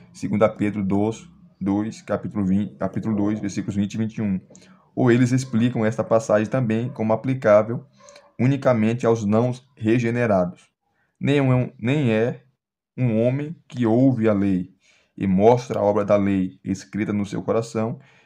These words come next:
e os seus pensamentos, quer os acusam,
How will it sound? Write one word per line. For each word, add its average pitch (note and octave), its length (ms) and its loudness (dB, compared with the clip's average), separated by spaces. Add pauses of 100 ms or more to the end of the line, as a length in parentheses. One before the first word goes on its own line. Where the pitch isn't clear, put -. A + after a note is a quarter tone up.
e G#2+ 100 -2
os G2+ 100 -6
seus A2+ 180 -6
pensamentos, G#2+ 800 -4 (300)
quer G#2+ 500 -2 (220)
os A2+ 500 -6 (120)
acusam, G#2 800 -4